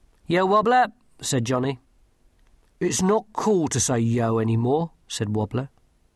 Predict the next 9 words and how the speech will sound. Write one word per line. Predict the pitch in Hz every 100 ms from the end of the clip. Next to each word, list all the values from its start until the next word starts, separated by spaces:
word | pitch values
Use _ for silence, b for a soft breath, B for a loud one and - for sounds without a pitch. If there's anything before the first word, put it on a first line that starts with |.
| _ _ _
"Is | - 156
it | 151 -
rad | 160 165 165
to | - -
say | 139 175 160
cool?" | - 185 226 247 _ _
said | - 120
Johnny. | 107 113 135 143 _ _ _ _ _ _ _ -
"Cool's | - 170 165 160 127